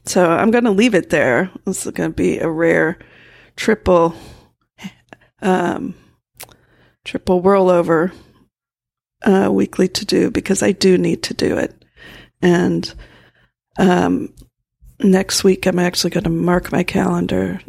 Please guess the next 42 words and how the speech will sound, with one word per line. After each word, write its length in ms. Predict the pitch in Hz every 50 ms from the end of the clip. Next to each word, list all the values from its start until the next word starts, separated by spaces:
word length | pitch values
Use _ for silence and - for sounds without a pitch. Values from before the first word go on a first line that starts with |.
| - - _
that 240 | - - - - _ _ _ _ _ _ -
if 140 | 214 190 -
I 80 | 196
<laughs> 20 | 190
haven't 640 | 190 185 196 190 - 214 - - 208 196 - -
done 240 | - 190 208 - 180
it, 260 | - - - _ _ - 202 185 - - _ - -
<laughs> 240 | _ _ _ _ - - 294 269 -
I'm 100 | 190 180
gonna 240 | - 165 156 156 170
have 180 | 180 165 - -
to 60 | -
postpone 540 | - _ - 220 214 - - - 196 185 185
recording 500 | 180 180 180 - 175 160 131 110 107 98
with 180 | - - -
you. 220 | - - - 180 185 - -
So, 380 | - - 202 - - 190 180 - _ _ - -
or 160 | - 196 170
else 280 | - 175 175 - - - - - - - - - - - - - - - -
get 160 | - - 185
it 140 | 175 170 -
done 200 | - 156 - -
before, 460 | - - - - - - - - - _ -
right 160 | 180 - -
before 340 | - - - - - - 69
we 140 | - - - -
record. 540 | - - - - - - - 60 - - - - _ _ _ _ _ _ -
Uh, 400 | 202 185 - - 196 202 196 185 - _ _ _ _ _ _ _
what 140 | - 254 262
about 300 | - - 240 208 - -
you, 100 | 185 175
James? 460 | 175 - 160 165 170 175 180 - -
What, 280 | 190 196 202 - - - - - - - - - - - - - - -
are 160 | - - 214
you 120 | 214 233 240
still 300 | - - - - 226 240
gonna 200 | 240 254 240 233
be 160 | 208 226 226
in 80 | 220 208
Hawaii 460 | 208 208 202 180 185 196 208 240 240
next 340 | 233 233 247 - - - -
week 240 | 285 294 - -